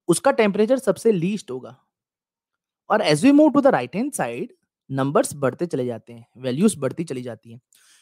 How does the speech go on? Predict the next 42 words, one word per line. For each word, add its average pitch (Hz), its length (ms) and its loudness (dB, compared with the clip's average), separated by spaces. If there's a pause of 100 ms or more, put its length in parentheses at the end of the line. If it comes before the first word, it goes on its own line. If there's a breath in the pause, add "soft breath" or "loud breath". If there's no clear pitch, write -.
(120)
तो 277 80 4
सबसे 247 320 4
राइट 220 220 4
साइड 233 180 6
में 240 140 6
जो 247 100 4
हमारा 226 300 4
प्लेस 170 380 -2
है, 370 120 -10 (260)
जो 139 120 -6
सिटी 156 360 -6
है, 233 100 0
वो 160 160 2
है 285 140 0
बेंगलुरु। 135 600 -2 (760)
तो 214 60 2
जो 262 120 6
बेंगलुरु 190 540 6
है, 285 180 6
उसका - 380 2
टेम्परेचर 196 600 0
सबसे 240 380 0
ज्यादा 135 280 -10
होगा। 135 340 -18 (200)
तो 165 60 -12
यहाँ 196 100 0
पे 254 80 4
बेंगलुरु 175 360 2
का 214 100 2
टेम्परेचर 190 540 0 (160)
कितना 170 220 -2
है? 320 120 -4
ट्वेंटी 143 320 -6
टू 208 120 2
डिग्री 202 220 0
सेल्सियस। 220 500 -8 (680)
और 247 380 2
लाहौल 156 320 6
स्पीति 226 300 -4
का 240 100 4
कितना 233 320 -2
है? 320 180 -4